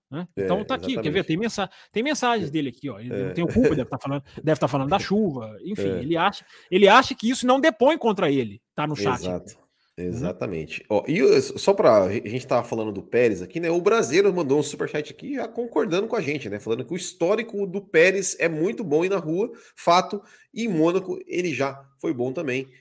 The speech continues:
Speaker 2: É isso aí, o Brasileiro, o Brasileiro que mandou outro superchat que a gente vai, que a gente vai
Speaker 1: Peraí, é, vamos, vamos, vamos lá,
Speaker 2: É.
Speaker 1: vamos, vamos, vamos colocar aqui na tela, só
Speaker 2: É.
Speaker 1: pra deixar certinho isso.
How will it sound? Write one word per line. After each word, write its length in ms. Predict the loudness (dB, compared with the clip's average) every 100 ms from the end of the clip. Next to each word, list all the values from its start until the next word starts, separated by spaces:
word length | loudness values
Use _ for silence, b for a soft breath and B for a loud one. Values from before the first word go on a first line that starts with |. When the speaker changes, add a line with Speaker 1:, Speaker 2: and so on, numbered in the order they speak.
| _
Speaker 2:
É 120 | -4
isso 200 | -4 0
aí, 80 | 0
o 40 | 0
Brasileiro, 240 | 0 2
o 20 |
Brasileiro 280 | 2 2 -2
que 60 | 0
mandou 260 | 2 4
outro 180 | 4 2
superchat 280 | -2 -2 -2
que 60 | -4
a 40 |
gente 80 | -6
vai, 140 | -6 -6
que 100 | -10
a 40 |
gente 240 | -10 -10
vai 400 | -4 0 0 -2 -4
Speaker 1:
Peraí, 240 | -2 0
é, 220 | 2 0
vamos, 320 | 2 0 0 0
vamos, 340 | 0 0 -2
vamos 220 | -2 -2
lá, 120 | -2 4
Speaker 2:
É. 160 | 4
Speaker 1:
vamos, 220 | 4 -2 -4
vamos, 240 | -6 -8
vamos 200 | -6 -4
colocar 300 | 0 0 0
aqui 180 | -4 -4
na 100 | -6
tela, 320 | -8 -6 -6
só 120 | -4 -2
Speaker 2:
É. 20 |
Speaker 1:
pra 120 | -2
deixar 260 | -4 -6 -8
certinho 420 | -12 -14 -14 -16
isso. 140 | -16